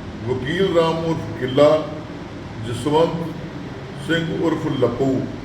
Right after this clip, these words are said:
ਇਹ ਸਾਰੇ ਬਾਜੀਗਰ ਬਸਤੀ ਤਪਾ ਦੇ ਰਹਿਣ ਵਾਲੇ ਨੇ। ਔਰ ਇਹ ਗਰੋਹ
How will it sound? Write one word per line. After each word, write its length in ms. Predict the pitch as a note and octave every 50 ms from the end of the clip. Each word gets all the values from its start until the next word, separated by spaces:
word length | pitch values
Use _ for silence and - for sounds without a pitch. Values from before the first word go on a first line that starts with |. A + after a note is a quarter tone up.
| - - - - - -
ਇਹ 180 | D#3+ F3 F3
ਸਾਰੇ 340 | E3+ E3 C#3 C#3+ D3 E3 F3
ਬਾਜੀਗਰ 600 | E3+ C#3+ C3 B2 B2 B2 - E3 - G#3 G3+ F#3
ਬਸਤੀ 380 | E3+ D#3+ D#3 C#3+ D3+ D3+ D3 D3+ C#3 -
ਤਪਾ 300 | D#3 C#3+ D3 D3 D3+ D3+
ਦੇ 100 | D3+ C#3+
ਰਹਿਣ 220 | C3+ C3 C#3+ E3 E3+
ਵਾਲੇ 240 | E3+ E3+ F3 F3
ਨੇ। 240 | F3 F3 F3 F3 F3 - - - - - - - - - - -
ਔਰ 120 | D#3+ D#3+
ਇਹ 340 | F3+ - - F3+ F#3 F3+ F3
ਗਰੋਹ 420 | - D#3 D#3 E3 E3+ E3 E3 D#3+